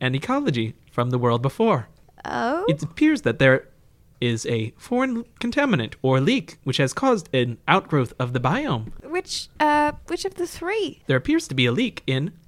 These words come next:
Speaker 1: jungle biome.
Speaker 2: Cool. Uh, <laughs> uh,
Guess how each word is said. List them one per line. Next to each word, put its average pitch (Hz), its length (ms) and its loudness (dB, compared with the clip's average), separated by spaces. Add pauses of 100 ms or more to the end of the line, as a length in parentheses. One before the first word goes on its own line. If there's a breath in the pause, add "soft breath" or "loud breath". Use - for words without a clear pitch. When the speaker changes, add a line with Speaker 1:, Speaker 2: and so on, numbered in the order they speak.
(600)
Speaker 1:
jungle 120 340 -2
biome. 120 460 -2 (460)
Speaker 2:
Cool. 185 400 -8 (760 loud breath)
Uh, 269 360 2 (340)
<laughs> - 1120 0
uh, 311 380 6